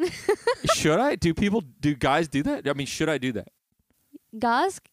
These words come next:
Speaker 1: have gotten their eyebrows waxed before and plucked
Speaker 2: That
Speaker 1: before.
Speaker 2: would hurt, would it not? It sounds like it would hurt.
Speaker 1: I mean, I pluck my eyebrows and get 'em waxed.
Speaker 2: And they look great. But my point being, the bushy eyebrow trend, was she referring to guys or was she referring to all people? What do you think?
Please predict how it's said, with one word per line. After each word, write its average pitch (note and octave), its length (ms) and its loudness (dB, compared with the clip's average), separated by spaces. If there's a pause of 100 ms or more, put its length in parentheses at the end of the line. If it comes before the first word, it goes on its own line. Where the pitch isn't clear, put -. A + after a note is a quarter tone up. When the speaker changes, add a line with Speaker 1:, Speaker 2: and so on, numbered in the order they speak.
(200)
Speaker 1:
have B3 300 -6
gotten C4 280 -4
their B3 160 -4
eyebrows A3+ 460 -2
waxed F#3+ 340 -8
before G3 480 -10
and A3 220 -6
plucked A3 340 -6
Speaker 2:
That G#3 60 -12
Speaker 1:
before. C#3 180 0
Speaker 2:
would C#3 140 0
hurt, A#2 420 -4
would A#2 120 -2
it C3+ 80 -4
not? B2+ 260 -2
It B2+ 60 -10
sounds D#3 200 -6
like C#3 80 -4
it G#2+ 40 -4
would A#2+ 100 -8
hurt. - 360 -8 (180)
Speaker 1:
I B3 40 -8
mean, A3+ 380 -4
I A3 160 -6
pluck D4 300 -4
my A#3 280 -2
eyebrows B3 360 -4
and A#3+ 180 -4
get A#3 120 -4
'em A#3 120 -2
waxed. C4 640 -10
Speaker 2:
And A#2+ 140 -4
they A2+ 80 0
look A2 220 -4
great. F2+ 260 -6 (140)
But C3+ 120 0
my D3+ 120 0
point G3 340 -4
being, A#2+ 400 -4 (720)
the C#3+ 180 -4
bushy F#3 380 0
eyebrow C3 280 4
trend, A2 320 -2 (160)
was C3+ 160 0
she - 200 -2
referring F#3 440 0
to E3+ 60 -2
guys B2 320 0
or C#3 40 0
was A#2+ 100 2
she - 120 -6
referring A#2+ 300 -4
to G#2 60 -4
all G#2 160 -2
people? G#2 380 -8
What A#2 120 -6
do A2 60 0
you G2+ 60 -2
think? F2+ 280 -10